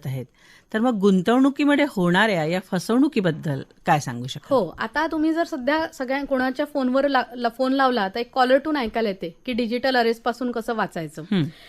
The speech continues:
Speaker 2: तर अशा फ्रॉड हे अधनंमधनं वेगळ्या वेगळ्या स्वरूपात येत असतात. जसा वापर वाढतोय टेक्नॉलॉजीचा,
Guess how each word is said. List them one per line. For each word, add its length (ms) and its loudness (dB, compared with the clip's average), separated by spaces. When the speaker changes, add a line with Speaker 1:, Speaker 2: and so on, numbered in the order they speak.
Speaker 2:
तर 180 4
अशा 320 2
फ्रॉड 280 2
हे 100 4
अधनंमधनं 720 0
वेगळ्या 280 0
वेगळ्या 220 0
स्वरूपात 400 -4
येत 200 -4
असतात. 300 -10
जसा 260 0
वापर 340 2
वाढतोय 520 2
टेक्नॉलॉजीचा, 760 -2